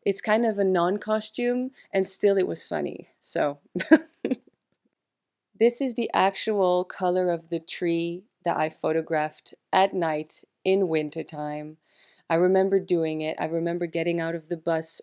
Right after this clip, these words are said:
earlier than my stop because I had seen the trees with the beautiful purple light,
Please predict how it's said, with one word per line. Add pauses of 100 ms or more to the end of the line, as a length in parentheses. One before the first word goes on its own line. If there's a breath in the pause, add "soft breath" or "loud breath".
(140)
earlier (200 soft breath)
than
my
stop
because (160)
I
had
seen
the
trees
with
the
beautiful
purple
light,